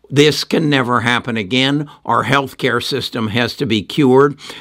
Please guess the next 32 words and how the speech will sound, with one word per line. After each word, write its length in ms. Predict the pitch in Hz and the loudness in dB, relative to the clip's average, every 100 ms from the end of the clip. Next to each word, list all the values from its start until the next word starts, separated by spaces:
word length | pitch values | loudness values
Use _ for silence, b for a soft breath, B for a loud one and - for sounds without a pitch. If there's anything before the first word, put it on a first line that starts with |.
| B | B
The 100 | 135 | 4
millions 480 | 127 131 143 160 139 | 6 6 4 2 0
of 180 | 135 - | -2 0
people 420 | 165 147 143 131 | 0 0 2 2
who 140 | 131 | 2
are 120 | 120 | 2
dying 560 | 104 143 123 139 147 143 | 0 0 2 2 2 -2
from 240 | 113 143 | -4 -2
these 260 | 131 135 123 | 0 0 -2
diseases 720 | - 123 127 127 135 160 117 | -4 -4 0 0 0 -2 -4
don't 320 | - 139 123 | 0 2 0
have 500 | 98 110 120 143 - | -2 -2 0 0 -2
to. 340 | 156 151 160 151 B B B | 0 4 4 0 B B B
The 120 | 123 | -2
science 640 | 127 - 165 143 143 139 - | 0 2 2 4 2 0 -2
is 260 | 143 104 | -2 -2
there, 380 | 113 127 117 117 B B | 0 2 2 0 B B
and 240 | - 117 110 | -4 2 2
now 300 | 113 107 110 | 2 2 0
it's 180 | 101 - | -2 -6
going 340 | 101 98 92 | -6 -4 -4
to 100 | 101 | -4
happen. 480 | 98 98 82 76 71 B B | -2 -2 -4 -8 -12 B B
So 300 | 156 139 - | 2 2 4
I 180 | 143 143 | 2 2
want 480 | 131 139 165 - | 0 0 0 -2
you 500 | 165 147 151 131 113 110 | 2 4 4 2 -2 -6
to 100 | 139 | -4
be 220 | 131 127 | 2 2
aware 380 | 120 120 127 120 | 4 4 2 2
of 80 | 104 | 0
that. 280 | 92 82 | -4 -8